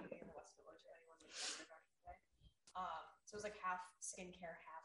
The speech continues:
wellness products. So I, like, saw a lot of products, but I think that gave me fatigue, kind of like how going down the supplement aisle where you're like, "Wow, there's a trillion vitamin D products. Like, which one do I get?"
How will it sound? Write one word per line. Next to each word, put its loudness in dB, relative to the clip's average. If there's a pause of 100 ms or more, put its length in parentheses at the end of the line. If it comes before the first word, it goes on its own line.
wellness -8
products. 6
So 4
I, 4
like, 4
saw 6
a 4
lot 8
of 2
products, 8
but -10
I -2
think -8
that -4
gave -8
me -10
fatigue, 2
kind 6
of 4
like 6
how 6
going 0
down 0
the -6
supplement -2
aisle 6
where 4
you're 2
like, 10 (320)
"Wow, 12
there's 12
a 2
trillion 10
vitamin 10
D 0
products. 8
Like, 6 (240)
which 6
one -4
do 2
I 2
get?" 8